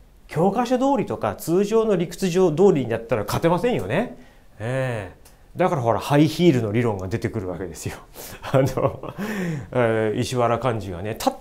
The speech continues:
た一万の軍隊で二十三万のね、えー、国民党軍を蹴散らしましたよね。これはよほど練り込まないとそんなことできませんよ。だからね、有利な時は、ね、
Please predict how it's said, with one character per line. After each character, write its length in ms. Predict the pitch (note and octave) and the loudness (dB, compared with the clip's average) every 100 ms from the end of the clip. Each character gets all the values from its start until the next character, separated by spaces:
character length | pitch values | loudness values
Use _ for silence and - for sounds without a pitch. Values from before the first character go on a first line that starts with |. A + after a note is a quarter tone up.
| - | 2
た 80 | |
一 260 | A#3 G3 - | 2 2 0
万 320 | B3+ B3+ F#3+ | 2 0 0
の 220 | A2+ F#2+ - A#2 | -2 -4 -6 -4
軍 220 | B2 A#2 | -2 -2
隊 240 | A2+ G2 | -4 -4
で 140 | G2+ G2+ | -4 -4
二 180 | C#3 | -2
十 400 | G#3 B3 G3+ C3 - | 0 4 4 2 -4
三 320 | - C#3 D#3+ | -6 -2 2
万 200 | F#3 D3+ | 2 2
の 60 | G2 | -2
ね、 240 | G#2 C3+ - - | -4 -4 -8 -10
え 80 | A2 | -8
ー、 140 | - - | -4 -2
国 200 | C#3 C3+ | -2 -2
民 80 | |
党 200 | B2+ C3+ | 0 0
軍 160 | B2 G#2+ | 0 0
を 40 | |
蹴 160 | F2+ G#2+ | -2 -4
散 140 | - | 2
ら 80 | E3+ | 2
し 100 | E3+ | 2
ま 100 | F#3+ | 0
し 80 | G3 | -2
た 100 | - | -8
よ 60 | E2+ | -8
ね。 280 | F#2+ F2+ - - - - | -8 -8 -10 -18 -20 -20
こ 140 | - E3 | -4 0
れ 100 | B2 | 0
は 60 | F#2 | 0
よ 360 | A2 E3+ A#3+ | 4 10 10
ほ 240 | A#3+ - C#4 | 8 4 4
ど 140 | C#4 | 4
練 160 | A3 A3 | 4 2
り 80 | |
込 140 | A#3 B3 | 0 2
ま 100 | B3+ | 4
な 140 | F#3+ | 4
い 60 | D3 | 2
と 80 | A2 | 0
そ 120 | B2+ | -2
ん 40 | |
な 80 | D#3 | 0
こ 120 | D#3+ | 0
と 60 | A2+ | -2
で 100 | A2+ | -2
き 80 | B2+ | -2
ま 100 | C3+ | -4
せ 120 | C3 | -4
ん 80 | F2+ | -8
よ。 120 | E2 - - - | -12 -16 -20 -2
だ 140 | G#3 | 0
か 60 | F#3 | 2
ら 60 | D#3 | 2
ね、 300 | F3+ F3+ - | 0 -2 -6
有 360 | C3 D4 F#4 E4 | 6 10 10 10
利 100 | F3 | 4
な 120 | G#2+ | 0
時 300 | B2+ - G#2+ | -4 -6 -4
は、 320 | A2+ G2+ - - - | -2 -2 -6 -10 0
ね、 240 | C#4+ F#4 | 0 0